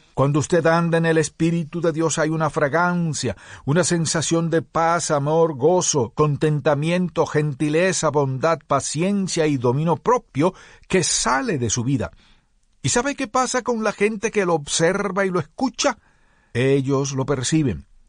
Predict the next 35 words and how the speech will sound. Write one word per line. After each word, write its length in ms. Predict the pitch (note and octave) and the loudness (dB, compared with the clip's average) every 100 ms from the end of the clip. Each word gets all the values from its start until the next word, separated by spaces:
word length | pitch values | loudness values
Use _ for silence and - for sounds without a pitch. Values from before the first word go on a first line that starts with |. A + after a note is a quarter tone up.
| _ _ | _ _
porque 260 | G#2+ - | -10 -4
es 100 | A2+ - | -6 -2
como 300 | B2 A#2 A2+ | -2 0 -2
un 180 | G#2+ | -2
olor 320 | G#2 G2+ G#2+ F#2+ | -4 -4 -6 -6
fragante. 720 | G#2+ F2+ G2+ E2+ - C#2+ - - - - - | -8 -6 -6 -6 -10 -16 -18 -20 -20 -20 -14
Hay 200 | - D#3+ | -2 0
algo 300 | F#3+ G3+ F#3+ | 2 2 2
atractivo 880 | F3+ D3+ D#3 C#3 - _ A3+ B3 G3 | 2 0 0 -2 -2 _ -2 0 0
en 120 | D3 B2 | 0 2
cuanto 320 | C3 A#2+ B2 | 0 0 -4
a 40 | |
su 140 | - G#2+ | -4 -4
persona. 540 | G#2+ G2 F#3+ D#3 D#2 _ _ _ | -4 0 0 -2 -8 _ _ _
Y 60 | - | -4
cuando 240 | B2 A#2+ | 0 0
usted 260 | A#2 E3 D#3 | 0 0 0
ve 300 | C3+ F3 F3 | 2 2 2
esas 260 | E3 E3+ D#3 | 0 -2 -2
hermosas 540 | C3 D3 D#3 E3 B2 - | -2 0 0 0 -4 -4
rosas 440 | C#3 D#3 D#3+ C3+ | 0 0 0 0
amarillas 520 | C3+ C3 C#3+ D3+ B2+ | 0 0 -2 -2 -2
o 60 | A#2+ | -2
rojas 460 | A2 A2+ C#3 B2 | -2 -2 -2 -2
y 60 | A#2+ | -4
percibe 500 | G#2 A2+ - D3 A2+ | -4 -4 -2 -4 -4
su 160 | - D3+ | -6 -4
fragancia, 800 | A3 F#3 F3+ D3+ C3 C#3 C#3 - - - - _ _ | -2 0 2 2 0 -2 -2 -4 -18 -20 -20 _ _
se 160 | - D3 | -2 0
siente 280 | C3+ B2 C3 | 2 2 2
inclinado 640 | A#2 G2+ B2 A#2 A#2 A#2 | 0 0 0 2 2 2
a 60 | A2+ | 0
hacer 200 | C3 A2+ | 0 0
¿qué 160 | C#3+ | 0
cosa? 400 | - G#3 - G#3+ | 2 2 2 0